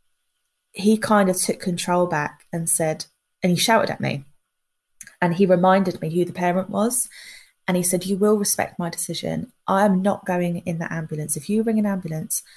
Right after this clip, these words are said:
I'm not getting in it." And his exact words to me were, "There are people at that hospital that deserve the doctor's time more than me. I have done this to myself. I will get off of it myself.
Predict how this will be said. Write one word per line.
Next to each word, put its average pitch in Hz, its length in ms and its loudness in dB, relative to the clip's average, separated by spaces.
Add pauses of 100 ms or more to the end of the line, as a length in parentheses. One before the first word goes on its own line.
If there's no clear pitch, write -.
(220)
I'm 175 160 2
not - 240 0
getting - 340 0
in 165 100 0
it." 151 180 -4 (220)
And 170 120 0
his 190 320 2
exact 202 440 0
words 190 320 2
to 190 120 -2
me 180 120 0
were, 160 360 -2 (560)
"There 185 240 6
are 180 260 2 (160)
people 226 540 2
at - 140 -2
that 185 140 4
hospital 165 840 -2
that - 280 -2
deserve 175 640 2 (140)
the - 80 -2
doctor's - 400 -2
time 156 560 -4 (260)
more 170 240 4
than 160 220 -2
me. 151 420 -6
I 175 140 4
have 180 160 0
done 185 240 4
this 190 180 0
to - 120 -8
myself. 165 720 -2 (400)
I 175 120 6
will 170 140 2
get 175 160 2
off - 200 -4
of - 80 -6
it - 140 -6
myself. 147 720 -2